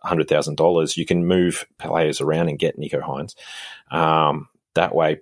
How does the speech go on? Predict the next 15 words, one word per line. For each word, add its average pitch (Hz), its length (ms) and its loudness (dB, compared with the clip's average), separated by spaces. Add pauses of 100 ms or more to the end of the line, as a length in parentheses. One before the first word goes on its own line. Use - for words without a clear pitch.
But 82 300 0 (1200)
I - 120 0
don't 101 220 2
think 107 360 0
I 92 80 4
would 87 300 0
be 80 460 0 (640)
breaking 85 720 0
my 76 140 -2
side 73 400 2
to - 80 -2
get 78 200 -4
him 78 200 -6 (160)
in. 76 360 -8 (160)
Um, 73 540 -6